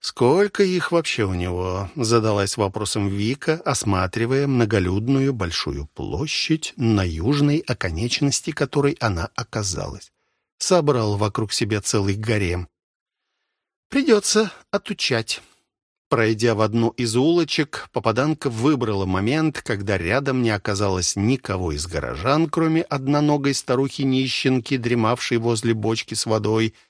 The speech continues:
сидя прислонившись спиной к обшарпанной стене доходного дома, и вышла из скрыта.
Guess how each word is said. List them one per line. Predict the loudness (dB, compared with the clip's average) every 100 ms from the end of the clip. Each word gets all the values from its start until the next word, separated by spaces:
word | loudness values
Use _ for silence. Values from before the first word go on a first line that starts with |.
| _ -8
сидя | 0 2 4 2
прислонившись | 2 -2 0 2 2 0 -2 -4 -4
спиной | -6 -2 0 2 0
к | 0 -4
обшарпанной | -4 -2 0 0 -2 -2 -2
стене | -4 -2 0 0
доходного | -2 -4 -4 -4 -4 -6 -2
дома, | 0 2 0 -2 -8 _ _ _ _
и | 2
вышла | 4 2 0 -2 -4
из | -2 -6 -6 -8
скрыта. | -10 -10 -6 -6 -6 -10 -14 -14